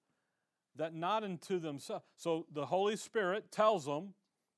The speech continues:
"It's not unto themselves, but unto us that they did minister the things which are now reported unto you by them that have preached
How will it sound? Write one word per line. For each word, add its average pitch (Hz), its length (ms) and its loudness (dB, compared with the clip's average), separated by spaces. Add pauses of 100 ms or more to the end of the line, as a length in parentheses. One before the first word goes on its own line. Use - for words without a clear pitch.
(180)
"It's 160 180 -4
not 196 320 2
unto 190 420 -2
themselves, 175 680 0
but 170 160 -2
unto 170 340 -2
us 190 420 0
that 160 300 -6
they 165 180 -2
did 151 220 -4
minister 185 460 -6
the 160 140 -10
things 175 340 -6
which 160 160 -8
are 165 80 -4
now 170 260 -2
reported 196 520 -2
unto 151 220 -6
you 139 220 -4
by 156 220 2
them 160 280 -6
that 156 140 -2
have 151 220 -6
preached 214 420 -8